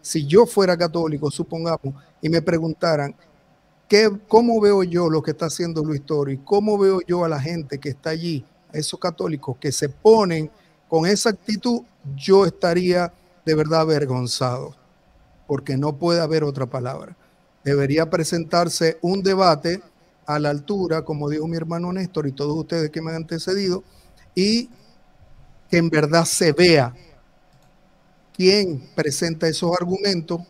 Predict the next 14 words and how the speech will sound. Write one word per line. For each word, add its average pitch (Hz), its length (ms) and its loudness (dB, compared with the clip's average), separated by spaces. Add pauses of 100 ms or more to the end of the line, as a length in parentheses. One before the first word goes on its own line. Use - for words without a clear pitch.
(160)
cuál 165 600 4 (580)
o 160 160 -2
quién 185 320 -2
tiene 165 240 -2
la 180 120 0
razón, 190 520 -2 (600)
y 170 140 -6
que 165 220 2
un 165 140 0
debate 175 440 2
sea 170 320 0
a 151 240 -2
la 143 140 -2
altura. 123 600 -8